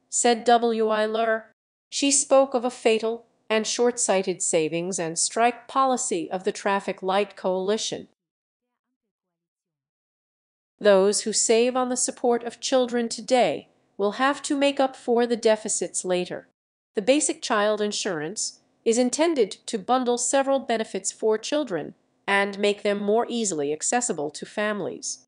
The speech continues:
The coalition wants to combat child poverty more effectively." The corresponding bill was discussed for the first time in the Bundestag in November, but the legislative procedure has stalled.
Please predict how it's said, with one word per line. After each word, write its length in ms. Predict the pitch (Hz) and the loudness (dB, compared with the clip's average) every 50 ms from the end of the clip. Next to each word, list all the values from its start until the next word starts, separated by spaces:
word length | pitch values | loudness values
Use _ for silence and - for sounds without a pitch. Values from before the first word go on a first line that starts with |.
| _ | _
The 80 | - 240 | -8 -6
coalition 720 | - - 320 339 359 330 254 208 190 - - 196 180 180 | 0 4 4 4 4 4 4 2 2 2 -2 -4 -2 -2
wants 320 | 185 185 196 208 202 - - | 0 0 0 -2 -2 -4 -4
to 100 | - 220 | -4 -6
combat 540 | - - 226 202 196 196 190 190 190 - | -6 -2 -2 -2 0 0 0 0 0 -2
child 480 | - - - 196 185 180 175 180 180 - - | -4 -4 -2 0 0 0 0 -2 -4 -6 -8
poverty 460 | - - 233 233 226 240 233 247 240 | -2 2 2 2 2 2 -2 -2 -2
more 280 | 226 220 220 220 214 208 | 0 2 2 2 2 2
effectively." 840 | - 202 - - - 185 - - - 156 151 - 143 131 - - _ _ _ _ _ _ _ _ - | 0 -4 -8 -4 -4 -4 -4 -2 -6 -6 -6 -4 -8 -8 -8 -10 _ _ _ _ _ _ _ _ -10
The 80 | - | -10
corresponding 840 | - - - 311 339 359 349 339 - - 262 247 247 240 240 233 208 175 | -6 4 6 6 6 6 4 2 0 2 2 2 2 0 0 -2 0 2
bill 280 | 185 175 165 170 170 | 2 2 4 2 0
was 400 | 170 175 190 190 185 180 175 170 | 0 2 2 4 4 2 2 -2
discussed 500 | - 180 170 - - - 170 165 - - | -4 -4 -4 -4 -4 -2 -4 -4 -4 -8
for 300 | - - - 247 247 247 | -10 -4 -2 0 0 0
the 80 | 247 240 | -2 -4
first 420 | - - - 240 233 - - - | -6 -4 -4 -4 -2 -2 -6 -8
time 460 | - 226 196 175 160 156 151 160 175 _ _ _ _ _ _ _ - | -6 -6 -4 -4 -4 -4 -6 -8 -10 _ _ _ _ _ _ _ -2
in 160 | 247 269 269 | -2 0 0
the 80 | 269 | 0
Bundestag 720 | 220 - 254 262 262 262 262 - - - - 185 175 170 160 | 2 2 2 2 2 0 0 0 0 0 0 0 0 0 -2
in 120 | 165 160 | -4 -6
November, 640 | 151 151 147 147 160 165 156 151 147 - 85 - _ _ _ _ _ _ _ | -6 -6 -6 -4 -4 -4 -4 -4 -6 -8 -10 -10 _ _ _ _ _ _ _
but 140 | - 240 240 | -6 -4 0
the 80 | - 240 | 0 0
legislative 840 | 233 226 226 226 226 233 226 - - 202 180 175 175 190 170 - | 4 4 4 4 2 0 -2 -2 0 0 -2 -2 -2 -6 -10 -10
procedure 640 | - - 170 - - - 226 208 190 180 165 156 156 | -12 -8 -6 -4 -4 -2 -2 -4 -4 -2 -4 -4 -4
has 240 | 160 185 170 160 - | -4 -8 -6 -4 -2
stalled. 640 | - - - 240 226 208 151 - - - - - | -2 -2 0 0 0 0 0 -2 -6 -8 -16 -20